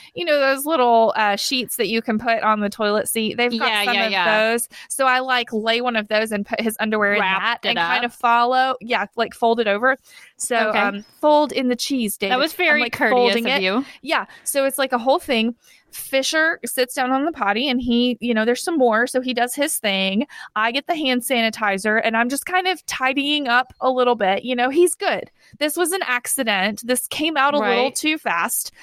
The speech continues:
Speaker 1: He told me he needed to go and that it was happening.
Speaker 2: Right,
Speaker 1: I did the
Speaker 2: right.
Speaker 1: best that I could,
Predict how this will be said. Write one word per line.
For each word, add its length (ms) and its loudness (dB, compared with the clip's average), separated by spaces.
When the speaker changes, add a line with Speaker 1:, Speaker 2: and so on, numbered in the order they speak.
Speaker 1:
He 180 0
told 500 0
me 220 -2
he 140 0
needed 380 0
to 140 -2
go 300 2
and 140 0
that 80 2
it 40 0
was 120 -4
happening. 520 -2
Speaker 2:
Right, 540 0
Speaker 1:
I 80 -2
did 140 0
the 60 -2
Speaker 2:
right. 100 0
Speaker 1:
best 220 0
that 100 2
I 80 2
could, 500 -2